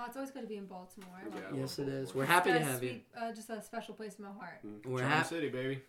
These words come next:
Speaker 3: we're
Speaker 1: Yeah.
Speaker 3: very happy to have you. And, uh, before we let you go, uh, these are our, kind of our wrap-up questions. Why do you still do this? A K A,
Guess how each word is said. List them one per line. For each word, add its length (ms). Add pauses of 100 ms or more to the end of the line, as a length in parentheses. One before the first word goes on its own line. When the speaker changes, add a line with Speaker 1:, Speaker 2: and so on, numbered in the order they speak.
Speaker 3:
we're 140
Speaker 1:
Yeah. 60
Speaker 3:
very 280
happy 320
to 100
have 240
you. 140
And, 340 (320)
uh, 140
before 260
we 100
let 240
you 80
go, 360 (420)
uh, 480 (100)
these 240
are 80
our, 180 (180)
kind 160
of 80
our 60
wrap-up 440
questions. 340 (160)
Why 380
do 220
you 260
still 340
do 220
this? 340
A 220
K 840 (140)
A, 60